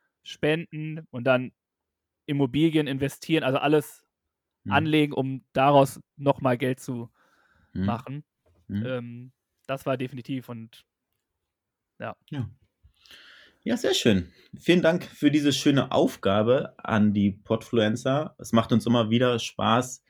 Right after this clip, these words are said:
Speaker 1: Folgen hier für euch aufzunehmen, für diese tolle Community und einfach auch die Folgen der anderen zu hören, was die so für tolle Aufgaben haben, wie die sie so meistern und was da so rauskommt. Das macht einfach Spaß, ist eine tolle Sache.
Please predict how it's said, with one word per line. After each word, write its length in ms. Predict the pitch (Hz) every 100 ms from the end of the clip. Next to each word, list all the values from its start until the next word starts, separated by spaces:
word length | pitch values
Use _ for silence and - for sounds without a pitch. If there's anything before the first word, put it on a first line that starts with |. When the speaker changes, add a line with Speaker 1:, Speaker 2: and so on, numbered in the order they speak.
| _
Speaker 1:
Folgen 680 | - - 123 135 139 135 135 _ _ _ _ 107
hier 280 | 117 131 117
für 160 | -
euch 240 | - 110 107
aufzunehmen, 600 | 139 135 117 104 110 127
für 140 | 113
diese 220 | 104 107
tolle 260 | - 107 104
Community 640 | - 113 123 135 131 131
und 180 | 104 101
einfach 280 | 101 104 110
auch 240 | 107 - - _ _
die 80 | 117
Folgen 280 | - 127 120
der 100 | 98
anderen 220 | 139 135
zu 120 | 117
hören, 220 | 98 110
was 160 | 107 98
die 120 | 120
so 120 | 120
für 160 | 113 113
tolle 240 | - 107
Aufgaben 360 | 95 117 120 113
haben, 200 | 113 107
wie 120 | 101
die 100 | 110
sie 140 | 110 104
so 160 | 107
meistern 580 | 104 101 139 139 120 104
und 180 | 101 104 _ - _
was 180 | - 113
da 80 | 127
so 140 | 113
rauskommt. 580 | 104 110 135 - 113 131
Das 140 | 117 117
macht 180 | 117
einfach 240 | - 110 101
Spaß, 420 | - 98 107 147
ist 140 | 143
eine 180 | 120 107 -
tolle 260 | 131 143
Sache. 460 | 113 120 147 131